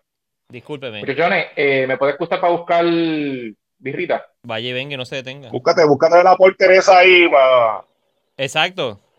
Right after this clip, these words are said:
Speaker 2: La voy a tirar al medio ahí, me la voy a dar, me la voy a dar, sí,
Speaker 3: Ah,
Speaker 2: tengo
Speaker 3: ¿verdad?
Speaker 2: ahora.
Speaker 1: Go, go, go. Yo
Speaker 3: No te
Speaker 1: sigo
Speaker 3: veas
Speaker 1: buscando
Speaker 3: obvio ahí,
Speaker 1: acá.
Speaker 3: pero está bien.
Speaker 1: Yo sigo buscando acá, no se preocupen.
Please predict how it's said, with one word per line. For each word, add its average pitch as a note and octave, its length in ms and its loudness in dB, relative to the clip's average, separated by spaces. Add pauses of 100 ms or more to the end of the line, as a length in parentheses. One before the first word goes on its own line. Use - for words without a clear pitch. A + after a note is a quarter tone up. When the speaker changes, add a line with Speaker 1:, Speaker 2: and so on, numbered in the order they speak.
(240)
Speaker 2:
La B2 100 -4
voy A#2+ 80 0
a - 20 2
tirar D3 220 0
al E3 60 -8
medio E3 240 -4
ahí, D3+ 200 -4
me D#3+ 100 -6
la C3 60 -2
voy C3+ 120 0
a C3+ 40 -2
dar, C#3 180 -2
me D#3 60 -10
la C3+ 60 -4
voy B2 140 -2
a B2+ 40 -2
dar, C#3 180 -6
sí, E3 140 -8
Speaker 3:
Ah, C3 60 -12
Speaker 2:
tengo B2 80 -8
Speaker 3:
¿verdad? C#3+ 180 -4
Speaker 2:
ahora. D3 340 -4 (300)
Speaker 1:
Go, G3+ 260 -6 (180)
go, G3 260 -6 (160)
go. G#3+ 280 -8
Yo - 60 -10
Speaker 3:
No D3+ 80 -6
te - 0 -
Speaker 1:
sigo C3+ 80 2
Speaker 3:
veas D#3+ 140 4
Speaker 1:
buscando D#3 40 6
Speaker 3:
obvio E3+ 320 4
ahí, - 20 6
Speaker 1:
acá. E3 140 2
Speaker 3:
pero B2+ 160 -6
está D3+ 220 -4
bien. B2+ 260 -8 (1300)
Speaker 1:
Yo C3 100 -14
sigo D#3 220 -12
buscando C#3 340 -14
acá, G2 160 -16
no G#2+ 80 -20
se B2+ 100 -20
preocupen. G2 340 -20